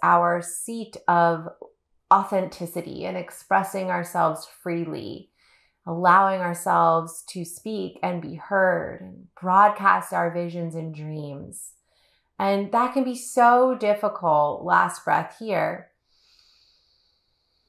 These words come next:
Release it all, shake it out. It can be so difficult when the thoughts and emotions, the waves become tsunami-like and the frequency is so intense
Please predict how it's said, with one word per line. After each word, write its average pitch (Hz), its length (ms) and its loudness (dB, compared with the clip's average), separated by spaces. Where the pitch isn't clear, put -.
Release 180 480 -2
it 175 120 4
all, 170 420 4
shake 170 360 -2
it 170 80 0
out. 160 260 4
It 175 80 -6
can 208 80 -12
be 214 80 -8
so 277 420 2
difficult 233 720 2
when 170 120 -4
the 170 80 -4
thoughts 196 500 2
and 175 100 -6
emotions, 175 580 -4
the 170 80 -4
waves 175 460 -2
become 170 480 -4
tsunami-like 165 1300 -2
and 156 360 -4
the 165 80 -4
frequency 185 680 -6
is - 200 -8
so 185 160 0
intense 165 840 -6